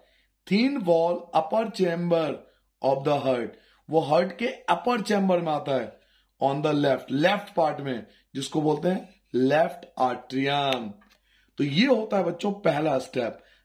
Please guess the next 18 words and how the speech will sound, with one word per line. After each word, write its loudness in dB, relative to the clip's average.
लेफ्ट 0
आर्ट्रियम। -2
जो -2
लंग्स 2
है -4
वहां 2
से -4
ऑक्सीजन 2
वाले 0
ब्लड 0
सबसे 2
पहले 0
आता 0
है 0
लेफ्ट 0
आर्ट्रियम 0
के 0
पास, -2